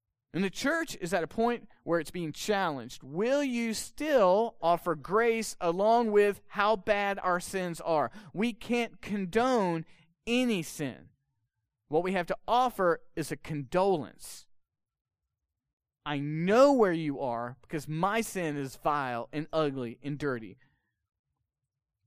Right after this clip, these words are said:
But I know what forgiveness from Jesus looks like. I know what transformation and peace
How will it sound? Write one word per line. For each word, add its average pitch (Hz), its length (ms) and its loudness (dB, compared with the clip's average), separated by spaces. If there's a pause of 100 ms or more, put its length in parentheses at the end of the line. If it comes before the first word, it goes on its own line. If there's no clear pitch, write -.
But 135 140 -6
I 131 140 -2
know 175 400 4
what 160 180 0
forgiveness 151 560 -6
from 127 240 -12
Jesus 123 480 -10
looks 117 220 -16
like. 104 300 -20 (600)
I 156 140 -2
know 160 100 0
what 147 140 -6
transformation 139 920 -8
and 123 160 -12
peace - 420 -12